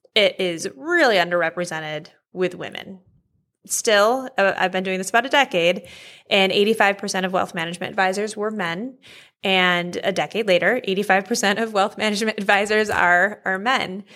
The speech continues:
And so there's still a lot of work to do in that space, but something I became passionate about. And the other thing I realized really quickly is that, you know, financial planning is really about relationships.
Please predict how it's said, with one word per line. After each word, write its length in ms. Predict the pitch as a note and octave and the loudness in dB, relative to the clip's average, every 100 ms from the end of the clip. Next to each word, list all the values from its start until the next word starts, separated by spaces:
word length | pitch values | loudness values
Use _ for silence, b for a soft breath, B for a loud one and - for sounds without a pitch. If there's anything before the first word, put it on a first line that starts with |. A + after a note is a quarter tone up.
| B B _ - | B B _ 0
And 320 | A3+ G#3+ G#3+ | 2 2 -2
so 480 | - - G#3 G3 F#3+ | 0 2 4 4 2
there's 220 | G3+ G3+ | 2 0
still 220 | - G#3 | 2 2
a 20 | |
lot 160 | G3 F3+ | 4 4
of 80 | F3 | 2
work 200 | F3+ F3+ | -2 -2
to 100 | G3 | -6
do 180 | F3 E3+ | -4 -6
in 120 | E3+ | -6
that 180 | D#3+ - | -8 -8
space, 280 | - - | -10 -12
but 140 | - - | -12 -10
something 240 | F3+ F3+ | -8 -6
I 80 | E3 | -6
became 260 | E3+ - F3+ | -8 -10 -8
passionate 460 | - F3 G#3 G#3+ | -6 -6 -8 -6
about. 400 | A#3+ D4+ D4+ - - _ _ _ | -4 -2 -2 -6 -20 _ _ _
And 380 | A#3 A3 A3 G#3+ | 2 4 2 0
the 240 | G3 A3 - | -6 -4 0
other 240 | D4 E4+ | 0 0
thing 220 | A#3+ G#3 | -2 -2
I 80 | F#3+ | -2
realized 640 | F3+ F3+ F3+ E3+ F3 F3 F3+ | 0 2 4 4 2 0 -2
really 320 | F3+ F3 E3+ | 0 0 -2
quickly 480 | - F3+ E3 E3 E3 | -6 -8 -4 -2 -2
is 360 | - - E3 | -2 -2 -2
that, 480 | E3+ E3+ E3 E3 - B B B _ _ _ | 0 2 2 0 -6 B B B _ _ _
you 80 | F#3+ | -2
know, 100 | E3+ | 0
financial 380 | F3 C4 B3+ G3+ | 2 2 2 2
planning 380 | F#3 E3+ E3 | 2 0 0
is 160 | E3+ E3+ | -2 0
really 240 | F3 E3+ | 2 4
about 260 | E3 D#3 - | 2 0 0
relationships. 840 | D#3 - - - - - - - | -2 -4 -6 -6 -8 -10 -10 -12